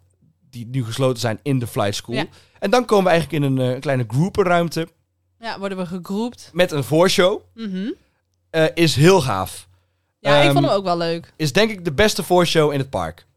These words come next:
Speaker 2: Ja, ja, dat, eh, dat
Speaker 1: Beste
Speaker 2: weet ik wel zeker.
Speaker 1: wachtrij, ruimteshow van het
Speaker 2: Mhm.
Speaker 1: park, laat ik het zo zeggen.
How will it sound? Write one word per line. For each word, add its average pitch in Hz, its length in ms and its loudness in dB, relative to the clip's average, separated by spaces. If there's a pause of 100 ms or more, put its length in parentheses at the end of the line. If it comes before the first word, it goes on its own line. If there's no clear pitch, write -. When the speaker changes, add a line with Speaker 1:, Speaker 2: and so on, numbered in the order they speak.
(440)
Speaker 2:
Ja, 190 160 -10 (200)
ja, 196 180 -4 (120)
dat, 196 220 -10
eh, 208 240 -4
dat 202 80 -4
Speaker 1:
Beste - 0 -
Speaker 2:
weet - 20 -2
ik 175 80 4
wel - 80 -2 (100)
zeker. 135 60 -2
Speaker 1:
wachtrij, 151 680 2 (220)
ruimteshow 127 1000 -2
van 110 160 -10
het 110 100 -10
Speaker 2:
Mhm. 208 80 -10
Speaker 1:
park, - 180 -12
laat 98 80 -14
ik - 40 -16
het - 100 -16
zo 85 140 -8
zeggen. 85 320 -18